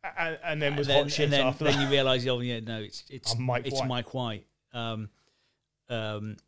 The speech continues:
Speaker 2: you know, his Kaiser style, um, proclamations, uh, proved to be, um, Kaiser, Dick Kaiser-esque.
Speaker 1: They, they
Speaker 2: Um,
Speaker 1: really did.
Speaker 2: But, you know,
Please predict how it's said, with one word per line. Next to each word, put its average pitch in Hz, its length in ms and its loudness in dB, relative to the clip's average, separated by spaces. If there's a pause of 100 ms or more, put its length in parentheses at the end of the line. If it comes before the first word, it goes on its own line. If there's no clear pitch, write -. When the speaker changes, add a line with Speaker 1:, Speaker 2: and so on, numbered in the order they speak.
(120)
Speaker 2:
you 113 120 -6
know, 104 140 -4 (500)
his 117 420 -4 (100)
Kaiser 135 440 -4
style, 113 520 -4 (560)
um, 107 500 -8 (360)
proclamations, 117 1040 -6 (500)
uh, 113 280 -6
proved 123 280 -2
to 120 60 -6
be, 110 300 -4
um, 104 240 -6 (460)
Kaiser, 120 400 -6 (160)
Dick 127 160 -8 (320)
Kaiser-esque. - 1040 -6 (320)
Speaker 1:
They, 117 180 -10
they 131 60 -6
Speaker 2:
Um, 131 220 4
Speaker 1:
really 120 100 0
did. 113 260 -6 (340)
Speaker 2:
But, 208 300 2 (100)
you 247 120 2
know, 135 280 4